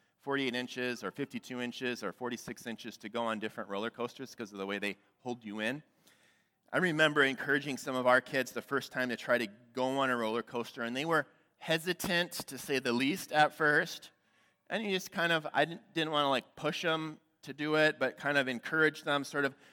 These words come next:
nudge them in a gentle way. "I think they're probably gonna like it if they just get over the hump and try it." And I have had this experience multiple times now, not with my kids, but going with other people. Almost every time I've gone with a group of people to a theme park,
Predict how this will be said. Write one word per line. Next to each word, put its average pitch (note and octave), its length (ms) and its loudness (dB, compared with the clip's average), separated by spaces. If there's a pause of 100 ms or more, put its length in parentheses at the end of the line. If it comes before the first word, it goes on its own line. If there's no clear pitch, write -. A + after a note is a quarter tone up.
(200)
nudge E3 440 4
them F3 240 4
in D#3+ 80 2
a D3+ 60 0
gentle D3+ 440 -2
way. D3 220 6
"I C3+ 100 4
think F#3 320 -4
they're E3+ 140 -4
probably E3 400 4
gonna D#3+ 240 2
like B2+ 480 4
it E3 180 2
if C3 160 -8
they C#3 100 -4
just D3 340 -6
get C#3+ 140 0
over D#3 460 2
the B2+ 140 2
hump D3 320 0
and A#2 260 -6
try C#3+ 400 2
it." D#3 400 0 (400)
And C#3+ 100 -2
I E3+ 120 8
have A3 180 2
had E3 200 6
this F3 200 0
experience D3+ 640 -2 (260)
multiple E3 400 0
times F#2+ 460 -2
now, G2+ 220 -4
not G#2+ 220 0
with A#2 180 -8
my B2 160 2
kids, D3+ 260 -8
but A#2+ 180 -4
going B2+ 220 0
with C#3+ 160 -4
other D3 240 2
people. A#2+ 380 -4
Almost B2 380 -2
every C#3 220 4
time D3 280 0
I've C3 180 0
gone C3+ 320 2 (220)
with B2 160 -8
a A#2+ 40 -14
group C3+ 200 -4
of B2 160 -10
people C3 500 0 (200)
to B2+ 100 -8
a A#2 40 -4
theme F3+ 300 -6
park, C3+ 420 4